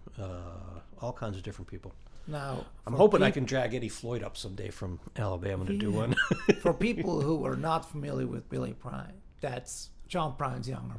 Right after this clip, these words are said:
Speaker 2: brother.
Speaker 1: Yes.
Speaker 2: And you mentioned your wife, Juliet Simmons Tonello.
Speaker 1: Yeah.
Speaker 2: And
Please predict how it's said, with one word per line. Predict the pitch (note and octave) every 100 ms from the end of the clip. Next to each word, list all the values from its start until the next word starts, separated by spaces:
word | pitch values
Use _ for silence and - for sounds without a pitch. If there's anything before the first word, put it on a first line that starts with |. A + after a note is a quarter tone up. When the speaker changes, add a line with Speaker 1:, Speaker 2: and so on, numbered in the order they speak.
| -
Speaker 2:
brother. | D#3 - -
Speaker 1:
Yes. | - - - - - - - - - - - -
Speaker 2:
And | D#3+ C#3+ C#3 B2+ A#2+
you | C3+
mentioned | D#3 F3+ E3+ D3+
your | C#3 C#3
wife, | E3 A#3+ F#3 G3 -
Juliet | F#3+ F#3 - - -
Simmons | E3+ F3 E3+ G3 - - - - - - -
Tonello. | D#3+ E3 D#3+ D#3 D#3+
Speaker 1:
Yeah. | A2 C3+ - - - - -
Speaker 2:
And | E3 D#3+ D3 C3